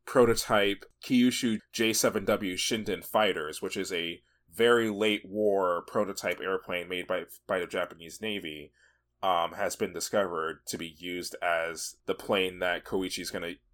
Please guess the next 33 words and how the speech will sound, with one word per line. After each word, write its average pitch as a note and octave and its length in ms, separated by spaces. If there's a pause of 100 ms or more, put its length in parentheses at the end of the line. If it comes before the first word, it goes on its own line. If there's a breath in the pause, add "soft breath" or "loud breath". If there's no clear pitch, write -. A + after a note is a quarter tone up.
(120)
use F#2 160
to F2+ 120
try E2+ 280
and D2 100
kill D#2 220
Godzilla. D#2 640 (260)
The G#2 160 (100)
movie C#3+ 380
keeps C#3 260
on A#2 140
referring A2 500
to F#2+ 180
it F2 140 (340)
as A2+ 220
a F2 60
fighter G2 420
jet. C#2+ 320 (640)
And G#2+ 120
it's - 120
like, G2+ 220 (380)
it's, - 240
it's - 200
not G2+ 140
a F2+ 120 (300)
fighter E2+ 500 (140)
jet. D2+ 340 (220)
Stop - 540
calling F#2+ 400
it F2 180
a F2 80
fucking G2 580
fighter E2+ 380
jet. - 320